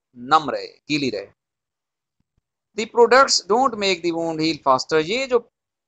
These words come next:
चीज़ें होती हैं ना, क्रीम्स वगैरह, मरहम, ये जख्म को तेजी से भरती नहीं है, but they can help your body's natural healing process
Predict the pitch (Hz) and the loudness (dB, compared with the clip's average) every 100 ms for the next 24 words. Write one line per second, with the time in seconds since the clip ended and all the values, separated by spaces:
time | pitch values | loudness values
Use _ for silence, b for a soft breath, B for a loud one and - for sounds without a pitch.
0 | _ - 190 220 233 196 196 196 208 214 | _ -14 -10 -6 -4 -4 -4 -6 -8 -12
1 | _ _ _ _ _ _ _ _ _ _ | _ _ _ _ _ _ _ _ _ _
2 | _ _ _ _ _ _ _ _ _ _ | _ _ _ _ _ _ _ _ _ _
3 | _ _ _ - 185 185 180 135 147 151 | _ _ _ -4 -2 -2 -4 -2 2 6
4 | 151 143 135 151 156 143 123 _ _ _ | 8 8 6 4 4 2 -8 _ _ _
5 | _ _ _ _ _ _ 147 185 262 196 | _ _ _ _ _ _ -12 -6 -4 0
6 | 233 254 254 247 - _ _ _ _ _ | -2 -2 -2 -4 -6 _ _ _ _ _
7 | _ _ _ _ _ - 185 226 240 240 | _ _ _ _ _ -2 0 0 0 -2
8 | 123 135 196 269 269 240 127 110 _ _ | -2 -4 -4 -4 -6 -4 -6 -8 _ _
9 | _ _ _ _ _ _ 143 247 262 262 | _ _ _ _ _ _ 0 0 0 -4
10 | 254 233 151 170 240 233 214 190 139 185 | -2 0 4 4 4 0 -2 0 2 4
11 | 208 185 139 170 196 233 175 151 147 - | 2 -2 0 0 2 0 -2 -4 -6 -2
12 | 131 - 151 | -2 -4 -10